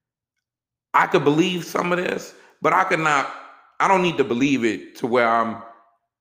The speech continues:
running across the world trying to proclaim this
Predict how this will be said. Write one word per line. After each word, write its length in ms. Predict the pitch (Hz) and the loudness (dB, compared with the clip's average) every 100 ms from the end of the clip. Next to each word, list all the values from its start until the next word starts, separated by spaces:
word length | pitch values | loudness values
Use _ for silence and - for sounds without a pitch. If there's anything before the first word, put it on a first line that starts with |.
| _ | _
running 500 | - 127 185 185 175 | -14 0 2 4 4
across 520 | 160 - 160 151 147 - | 2 2 4 6 2 -2
the 160 | 131 | -4
world 720 | 123 139 151 139 123 113 110 | 0 4 6 6 4 2 0
trying 360 | - 135 127 120 | -2 -2 0 -2
to 180 | 113 - | -6 -6
proclaim 720 | 143 131 131 139 131 123 113 | -4 -6 -6 -8 -6 -6 -8
this 220 | 120 117 | -8 -8